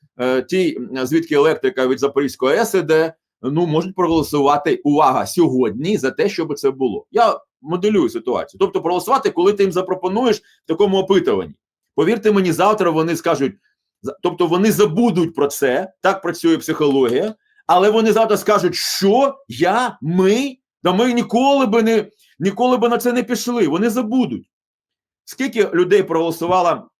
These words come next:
за, е, Чорновола в вісім-, е, в дев-, дев'яносто першому році? Двадцять три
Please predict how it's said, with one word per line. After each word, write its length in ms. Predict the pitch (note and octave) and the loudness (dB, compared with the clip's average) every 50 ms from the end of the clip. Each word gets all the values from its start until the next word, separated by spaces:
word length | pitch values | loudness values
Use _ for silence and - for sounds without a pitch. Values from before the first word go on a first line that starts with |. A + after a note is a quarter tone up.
| _ _ _ - | _ _ _ -10
за, 380 | A#2 B2+ A#2+ D3+ F3 F3+ - - | -8 -4 0 2 2 2 2 2
е, 420 | C#3+ C#3+ D3 D3 C#3+ C#3 A#2+ A2+ - - | 0 -2 0 0 0 -2 -2 -4 -8 -8
Чорновола 580 | - - F3+ E3+ E3+ E3 E3 F#3+ G3+ F#3+ F3 E3 | -4 -4 -4 -2 -2 -2 0 2 2 2 2 0
в 140 | C3+ C#3 B2+ | -2 -4 -6
вісім-, 280 | D3 D3+ D#3+ E3 - C#3 | -6 -6 -6 -6 -4 0
е, 400 | C#3+ C#3+ D3 C#3+ C#3+ C#3+ C#3+ C#3 | 0 0 2 2 2 2 2 2
в 100 | C3+ B2+ | 2 0
дев-, 220 | B2+ E3 E3 D#3+ - | -2 -4 -4 -4 -8
дев'яносто 320 | C3 C3 D#3+ F3 - D#3+ - | -10 -10 -8 -6 -4 -4 -4
першому 420 | - E3 D3 - D#3 D#3 D3+ D3 | -4 -4 -4 -4 -4 -2 0 0
році? 360 | C#3+ A#2+ G#2 - - E2 - - _ _ _ _ - | 2 0 0 -4 -8 -14 -18 -18 _ _ _ _ -6
Двадцять 380 | B2+ F3+ G#3 G3+ G#3 G3 - | -2 -2 0 0 0 0 0
три 340 | F#3+ F3+ F#3+ F#3+ F3+ - | 2 2 2 2 0 -2